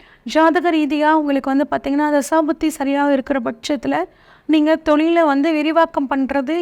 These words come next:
இந்த மாதத்தில் உங்களுக்கு ரொம்பவே ஒரு நல்ல வாய்ப்பை கொடுக்குங்க. முழங்கால்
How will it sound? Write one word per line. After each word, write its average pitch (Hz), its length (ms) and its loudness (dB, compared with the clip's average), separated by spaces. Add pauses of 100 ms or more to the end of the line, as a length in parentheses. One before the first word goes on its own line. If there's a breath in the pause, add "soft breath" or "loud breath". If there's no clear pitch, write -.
(100)
இந்த 269 140 0
மாதத்தில் 269 560 -2
உங்களுக்கு 269 300 -4
ரொம்பவே 277 400 0 (500 soft breath)
ஒரு 311 240 4
நல்ல 311 360 2
வாய்ப்பை 302 400 0
கொடுக்குங்க. 277 420 -2 (200)
முழங்கால் 381 460 2